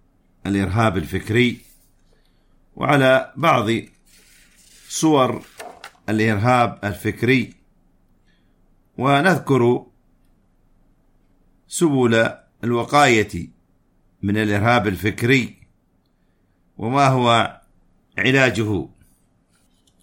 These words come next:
لتوعية المجتمع بهذا النوع من أنواع الإرهاب، حتى يتعاون الجميع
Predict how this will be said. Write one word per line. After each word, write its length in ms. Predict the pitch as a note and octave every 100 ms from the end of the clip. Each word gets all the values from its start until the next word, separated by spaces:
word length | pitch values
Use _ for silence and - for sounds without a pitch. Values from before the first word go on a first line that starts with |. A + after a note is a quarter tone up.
| _
لتوعية 640 | A#2 C#3 D#3+ E3+ C#3 C#3 B2+
المجتمع 720 | A2 G2+ - A#2 A2 G#2 - _ _ _ _ _ _ _ _ _ _ _ -
بهذا 400 | A2 C3 A#2+ G#2+
النوع 500 | G2 A2+ A2 F2+ - -
من 220 | G2 G2
أنواع 300 | G2+ A2+ A2
الإرهاب، 640 | G2+ F2+ G#2+ A#2+ G#2 - - _ _ _ _ _ _ _ _ -
حتى 340 | B2 C#3 C#3+
يتعاون 500 | B2 B2+ A#2+ D3 C3+
الجميع 580 | A#2+ F#2 G#2+ A2 A2+ F#2+